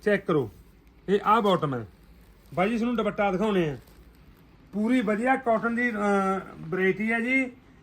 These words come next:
ਇਹਦਾ ਰੇਟ ਵਧੀਆ ਬਾਜਵਾ ਦੁਕਾਨਦਾਰ ਮੇਰੇ ਵੀਰ ਭਰਾਵਾਂ ਵਾਸਤੇ ਦੱਸਿਆ ਬਾਈ ਜੀ, ਦੇਖ ਲਓ ਗੌਰ ਨਾਲ, ਚੈੱਕ ਕਰ ਲਓ, ਇੱਕ ਵਾਰੀ ਜ਼ਰੂਰ ਆ ਕੇ ਦੇਖ ਕੇ ਜਾਓ। ਆਹ ਦੇਖੋ ਦੁਪੱਟਾ ਬਾਈ ਜੀ, ਵੇਚਣ ਨੂੰ ਤਾਂ ਬਾਈ ਜੀ ਇਹਨੂੰ ਚਾਰ ਸੌ ਰੁਪਏ, ਸਾਢੇ ਤਿੰਨ ਸੌ ਰੁਪਏ ਵੇਚੀ ਜਾਂਦੇ ਆ,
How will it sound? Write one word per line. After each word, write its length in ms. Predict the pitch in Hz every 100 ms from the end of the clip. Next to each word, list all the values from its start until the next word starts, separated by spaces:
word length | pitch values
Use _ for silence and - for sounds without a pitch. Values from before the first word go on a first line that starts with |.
| -
ਇਹਦਾ 260 | 196 247 247
ਰੇਟ 260 | 226 226
ਵਧੀਆ 340 | 202 220 262 262
ਬਾਜਵਾ 460 | 214 208 214 220
ਦੁਕਾਨਦਾਰ 540 | 208 208 214 214 220 220
ਮੇਰੇ 240 | 220 220
ਵੀਰ 200 | 208 214
ਭਰਾਵਾਂ 320 | 208 233 233 220
ਵਾਸਤੇ 540 | 214 202 - 220 220 208 - - -
ਦੱਸਿਆ 400 | - 185 202 220
ਬਾਈ 160 | 220 220
ਜੀ, 120 | 233
ਦੇਖ 260 | 190 208 190
ਲਓ 160 | 226
ਗੌਰ 300 | 196 208 208
ਨਾਲ, 140 | 208 220
ਚੈੱਕ 280 | 220 208 208
ਕਰ 140 | 214
ਲਓ, 120 | 214
ਇੱਕ 160 | 214 208
ਵਾਰੀ 200 | 220 220
ਜ਼ਰੂਰ 280 | 190 226 247
ਆ 100 | 226
ਕੇ 120 | 208
ਦੇਖ 200 | 214 202
ਕੇ 80 | 208
ਜਾਓ। 140 | 220
ਆਹ 180 | 208 226
ਦੇਖੋ 260 | 220 185 226
ਦੁਪੱਟਾ 320 | 202 196 202
ਬਾਈ 160 | 202 202
ਜੀ, 220 | 214 180 - - - - -
ਵੇਚਣ 380 | 185 214 220
ਨੂੰ 100 | 226
ਤਾਂ 100 | 233
ਬਾਈ 140 | 233 233
ਜੀ 60 |
ਇਹਨੂੰ 160 | 247 262
ਚਾਰ 320 | 240 226 220
ਸੌ 140 | 175 233
ਰੁਪਏ, 280 | 214 240
ਸਾਢੇ 300 | 220 202 220
ਤਿੰਨ 200 | 254 240
ਸੌ 140 | 202 226
ਰੁਪਏ 220 | 190 226
ਵੇਚੀ 280 | 214 202 214
ਜਾਂਦੇ 320 | 220 214 220
ਆ, 120 | 196